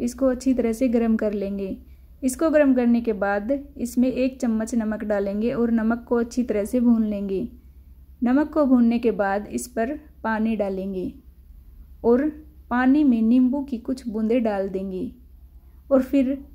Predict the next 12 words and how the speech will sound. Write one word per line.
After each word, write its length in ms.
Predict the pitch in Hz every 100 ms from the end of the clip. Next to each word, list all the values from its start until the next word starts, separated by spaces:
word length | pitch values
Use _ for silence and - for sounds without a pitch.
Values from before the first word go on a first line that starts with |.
| - - - 247
एक 160 | 254
फोक 300 | - 262 247
की 100 | 262 247
मदद 300 | 208 202 208
से 260 | - 214
इस 300 | 220 262 277 -
नींबू 380 | 233 220 202 208
को 220 | 208 208
तवे 300 | 247 233 233 226
पर 360 | 214 220 302 - - -
रब 240 | 220 220 214 -
करेंगे। 460 | 196 196 202 180